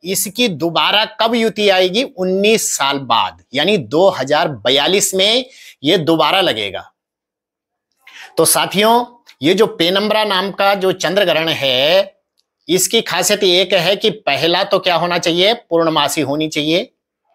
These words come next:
यानी मेन क्या है? सूर्य, पृथ्वी और चंद्रमा एक शीत पर होने चाहिए,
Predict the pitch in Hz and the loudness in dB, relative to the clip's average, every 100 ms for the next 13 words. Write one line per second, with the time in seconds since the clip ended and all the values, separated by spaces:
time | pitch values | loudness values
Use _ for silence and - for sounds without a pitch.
0 | 110 117 113 - 180 226 262 - _ _ | -8 0 2 2 2 0 -2 -8 _ _
1 | _ 123 139 208 202 185 151 175 262 - | _ -4 -2 0 0 0 2 0 -2 -6
2 | - - 147 175 220 262 - 151 147 160 | -6 -4 0 2 2 0 -4 -4 -2 2
3 | 190 165 - 143 143 139 170 220 - - | 4 4 2 -2 0 0 0 -2 -8 0
4 | 170 185 - 175 160 175 135 123 117 117 | 2 2 0 -2 0 0 -2 -4 -6 -6
5 | 95 87 | -12 -14